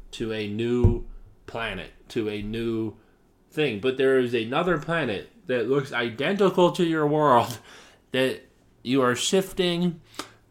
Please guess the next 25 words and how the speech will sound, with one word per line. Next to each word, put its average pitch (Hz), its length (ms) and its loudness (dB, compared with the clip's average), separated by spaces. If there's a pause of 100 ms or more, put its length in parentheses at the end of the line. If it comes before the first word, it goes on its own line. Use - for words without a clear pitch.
the 127 140 0
projecting, 147 1040 0
the, 120 280 0
the 123 140 -6
projection 139 640 -2
of 104 200 -6
your 92 140 -8
third 170 380 0
eye, 90 420 2 (1600)
and 131 260 0
now 139 220 6
you're 131 220 4
seeing 139 360 -4
it, 110 400 -6
you're 107 160 -2
hearing 127 440 -2
it, 107 280 -6 (400)
you're 107 160 -2
feeling 143 480 0
it, 113 140 -2
you're 110 140 -4
touching 147 440 0
it, 110 160 -10 (240)
you're 131 180 2
doing, 147 640 2